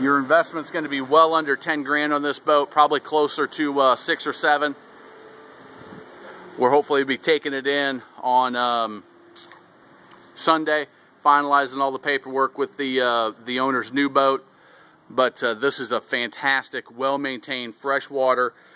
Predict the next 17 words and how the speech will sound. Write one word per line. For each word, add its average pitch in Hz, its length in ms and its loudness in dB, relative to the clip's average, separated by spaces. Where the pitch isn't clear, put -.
uh, 113 220 0
Bayliner, 127 720 -2
eighteen 147 420 -6
foot 139 320 -2
bow 123 240 0
rider. 127 460 -2
Uh, 113 280 -2
you've 110 140 -12
got 123 220 -2
the - 40 -18
canvas 143 440 -8
covers, 139 500 0
you 113 60 -12
got 123 180 -4
the 120 80 -14
bimini 139 400 -6
top. 131 440 0